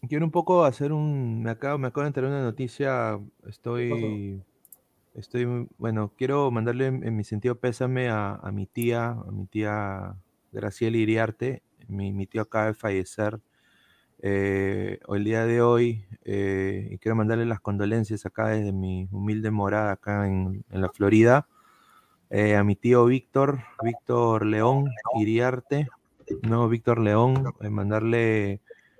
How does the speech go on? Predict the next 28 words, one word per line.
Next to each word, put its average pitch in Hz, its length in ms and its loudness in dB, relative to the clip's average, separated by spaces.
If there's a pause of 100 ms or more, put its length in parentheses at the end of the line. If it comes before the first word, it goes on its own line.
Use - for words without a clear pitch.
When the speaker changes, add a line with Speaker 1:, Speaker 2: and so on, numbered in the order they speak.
(400)
Speaker 1:
el 101 80 -6
más 110 140 -4
sentido 117 260 2
pésame, 131 440 2
que 110 100 2
Dios 113 60 6
los 110 100 0
tenga 117 160 2
en 117 40 2
su 110 140 -2
gloria, 120 480 2 (160)
era, 104 640 0
fue 104 200 0
coronel 107 400 2
de 113 100 2
la 107 100 2
P 110 160 0
N 107 180 2
P 131 340 -2 (260)
en 101 500 -6
un 101 220 0
momento, 127 580 0 (1000)
peleó 113 260 -2
con 127 100 -4
los 120 160 0
terrucos, 131 600 0 (680)
eh, 98 720 -2 (560)
no, 98 320 -2